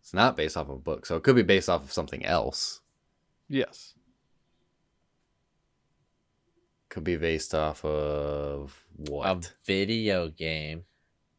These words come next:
Speaker 1: What? What
Speaker 2: Uh.
Speaker 1: though? What would that be?
Speaker 3: Super Mario Brothers.
Speaker 1: <laughs> Okay.
Speaker 3: They got
Speaker 1: Was
Speaker 3: a
Speaker 1: that
Speaker 3: new one coming out.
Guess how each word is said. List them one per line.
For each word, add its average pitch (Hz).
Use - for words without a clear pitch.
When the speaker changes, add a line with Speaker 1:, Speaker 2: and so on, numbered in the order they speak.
Speaker 1:
What? 110
What 92
Speaker 2:
Uh. 131
Speaker 1:
though? 80
What 90
would 98
that 92
be? 78
Speaker 3:
Super -
Mario 85
Brothers. 76
Speaker 1:
<laughs> -
Okay. 98
Speaker 3:
They 92
got 107
Speaker 1:
Was 120
Speaker 3:
a -
Speaker 1:
that 175
Speaker 3:
new 120
one 120
coming 104
out. 131